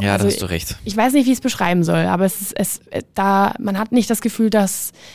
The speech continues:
Speaker 2: geht jetzt so natürlich von einer Szene in die anderen, sondern es ist so, äh, äh, äh, so
Speaker 1: Mhm.
Speaker 2: abgehakt.
Speaker 1: Ja.
Speaker 2: Ja, ganz eigenartig. Ähm, dann hat mich auch noch gestört, äh, so ein bi-, ich mein, ja, so Plotholes, pff, gut, waren jetzt keine riesigen dabei.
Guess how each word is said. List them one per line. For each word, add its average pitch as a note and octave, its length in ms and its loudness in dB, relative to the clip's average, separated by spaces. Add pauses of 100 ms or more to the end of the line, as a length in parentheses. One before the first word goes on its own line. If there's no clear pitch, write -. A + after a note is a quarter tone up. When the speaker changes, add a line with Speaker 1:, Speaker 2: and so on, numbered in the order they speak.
(140)
Speaker 2:
geht A3 180 -2
jetzt G#3 180 -2
so G3+ 240 4
natürlich A3+ 760 2
von A3 120 -2
einer G3 240 -2
Szene G#3+ 300 2
in G3 80 4
die F#3+ 120 -2
anderen, A3+ 280 2
sondern G3+ 280 2
es G3+ 80 -4
ist G3+ 180 -6
so, G3+ 320 0
äh, A#3 140 2 (180)
äh, - 160 2 (260)
äh, - 60 -2 (320)
so - 60 -20
Speaker 1:
Mhm. F#2+ 40 -12
Speaker 2:
abgehakt. G2+ 540 -6 (240)
Speaker 1:
Ja. E2 240 -4 (180)
Speaker 2:
Ja, F3+ 200 -6 (120)
ganz E3 220 -6
eigenartig. D#3+ 500 -4 (380)
Ähm, A3 580 8 (380)
dann A3+ 260 2
hat G#3+ 120 0
mich G#3+ 120 0
auch G3+ 60 2
noch G3+ 100 2
gestört, G3 440 -4 (680)
äh, F3+ 520 0
so - 120 -6
ein G3+ 60 2
bi-, G#3+ 220 2
ich G#3 140 0
mein, G3 200 4
ja, F3+ 180 4
so F3 120 2
Plotholes, F3+ 840 0 (100)
pff, - 280 -14
gut, - 400 -2 (460)
waren F3+ 120 -2
jetzt F3+ 140 -4
keine F3+ 240 2
riesigen A3+ 340 6
dabei. F#3+ 460 2